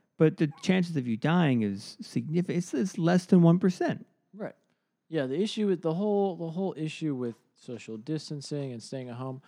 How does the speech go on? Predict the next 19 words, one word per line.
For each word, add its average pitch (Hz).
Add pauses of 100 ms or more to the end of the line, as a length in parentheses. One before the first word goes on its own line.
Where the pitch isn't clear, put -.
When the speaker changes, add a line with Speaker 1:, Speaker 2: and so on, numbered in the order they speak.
(460)
Speaker 2:
no 170
one 240
truly 175
believes 131 (500)
that 110 (440)
you, 170
as 117
a 120
listener 139
of 113
this 127
podcast, 117
are 113
going 120
to 117
die 95
from 101
the 95
coronavirus. -